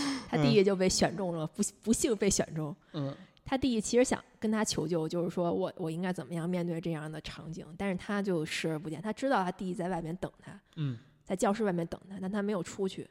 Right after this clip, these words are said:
Speaker 2: 嗯。
Speaker 1: 然后等到那个
Speaker 2: 他以他弟弟为耻。
Speaker 1: 对，也不是，因为
Speaker 2: 多少有一点儿。
Speaker 1: 呃，有一点儿，但是他觉得当时学生会的那些人说我们要给你弟弟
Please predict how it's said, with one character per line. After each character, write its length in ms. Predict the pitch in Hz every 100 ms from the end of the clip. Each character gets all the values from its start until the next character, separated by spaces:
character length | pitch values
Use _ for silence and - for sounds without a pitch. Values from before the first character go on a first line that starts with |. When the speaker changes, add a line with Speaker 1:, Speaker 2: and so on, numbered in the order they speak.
| _ _
Speaker 2:
嗯。 200 | 139 127 - - _
Speaker 1:
然 180 | 165 180
后 160 | 214
等 220 | 190 156 156
到 160 | 175
那 180 | 180 165
个 60 | 170
Speaker 2:
他 180 | -
以 80 | 156
他 100 | 139
弟 160 | 151 156
弟 120 | 135
为 120 | 135
耻。 240 | 143 - - 170 - -
Speaker 1:
对， 160 | 175 -
也 160 | 180
不 160 | 156 190
是， 200 | - 190 - _ _ - - - _ _ _ -
因 120 | 277
为 140 | 294
Speaker 2:
多 120 | 294 185
少 220 | 156 139
有 100 | -
一 60 | 139
点 140 | -
儿。 60 | - - _ _
Speaker 1:
呃， 160 | 180 180
有 200 | 175 170
一 120 | 233
点 160 | 220 -
儿， 160 | 127 -
但 120 | 226
是 80 | 208
他 200 | - 240
觉 160 | 170
得 240 | 185 185 165 - _ _ -
当 160 | - 294
时 40 |
学 240 | 311 - 220
生 200 | 285 294
会 200 | 311 202
的 220 | 156 147
那 120 | 170 190
些 140 | 226
人 280 | 202 190 220 - _ -
说 280 | - - 294
我 140 | 247 160
们 160 | 170
要 180 | 196 175
给 160 | 170 156
你 180 | 175 170
弟 220 | - 175
弟 280 | 170 160